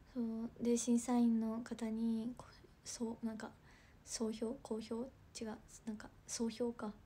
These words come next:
なんか、こう、言ってもらったりとかして、なんか、懐かしいなって思って、で、なんか、すごく踊り方とかがもうマジで、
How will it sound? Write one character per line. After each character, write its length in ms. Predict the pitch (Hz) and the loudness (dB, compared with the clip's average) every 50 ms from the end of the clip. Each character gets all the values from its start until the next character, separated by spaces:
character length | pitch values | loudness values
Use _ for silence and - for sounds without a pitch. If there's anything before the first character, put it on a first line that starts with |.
| - - - - - - - | -20 -20 -20 -20 -20 -10 -8
な 80 | 233 | -8
ん 40 | 220 | -8
か、 160 | 233 233 - - - - - - - - - - - - - | -8 -10 -14 -14 -16 -20 -20 -20 -20 -20 -20 -20 -18 -16 -12
こ 280 | - 226 214 208 214 | -8 -6 -4 -4 -6
う、 20 | 233 - 240 | -4 0 0
言 80 | 226 | 0
っ 40 | 214 | 0
て 220 | - - 226 220 226 226 | 0 -2 -4 -4 -2 -2
も 80 | 220 | -2
ら 100 | 220 220 | -2 -2
っ 40 | 214 | -4
た 180 | 214 - 226 220 | -4 -2 0 2
り 200 | 220 226 233 226 | 4 4 4 4
と 120 | - 214 | 2 -2
か 340 | 214 - 233 233 233 220 233 - - - - - - | -2 2 4 4 4 2 0 -4 -12 -18 -20 -16 -10
し 120 | - - - | -10 -10 -6
て、 160 | - - 233 | -2 0 2
な 280 | 226 233 233 226 220 226 220 - - - - - - - - - - - - - - 233 226 | 4 4 4 2 0 -2 -6 -12 -18 -20 -20 -20 -20 -20 -20 -20 -20 -20 -20 -20 -16 -14 -12
ん 20 | |
か、 120 | - - 226 226 240 254 - - | -10 -8 -8 -6 -8 -8 -6 -4
懐 120 | 214 196 208 - - - | -4 -4 -2 -4 -2 0
か 140 | - 262 | 2 2
し 120 | 226 - - | 2 2 2
い 120 | 269 269 254 | 4 6 6
な 220 | 240 240 247 254 | 8 8 6 6
っ 60 | 247 - - - | 2 -2 -2 -2
て 100 | 247 233 | 0 2
思 200 | 220 214 214 214 | 2 2 0 -2
っ 20 | 214 - - - - - - | -4 -6 -12 -20 -20 -12 -4
て、 360 | - 214 208 214 214 214 208 233 233 - - - - - - - - - - - - - - - - - - - - - - - - | -2 0 0 2 0 0 -2 -4 -6 -10 -16 -20 -20 -20 -20 -20 -20 -20 -20 -20 -20 -20 -20 -20 -20 -20 -20 -20 -20 -20 -12 -2 0
で、 80 | 240 226 | 2 4
な 80 | 233 | 4
ん 60 | 233 | 4
か、 80 | 226 233 | 4 4
す 180 | - - 262 240 | 4 4 8 10
ご 140 | 359 370 | 10 10
く 240 | 370 - 269 262 262 - | 10 8 6 6 8 8
踊 240 | 269 285 320 349 349 | 8 10 10 10 10
り 80 | 370 | 10
方 240 | - 381 370 381 381 | 8 8 6 6 4
と 100 | - - | 2 0
か 100 | - 226 | 0 0
が 120 | 208 208 208 | 2 4 4
も 220 | 202 202 214 247 | 4 6 8 10
う 60 | 240 | 10
マ 280 | 240 247 247 277 381 466 | 12 12 10 10 8 6
ジ 180 | - 330 269 | 4 4 4
で、 220 | 226 233 220 214 | 4 4 2 2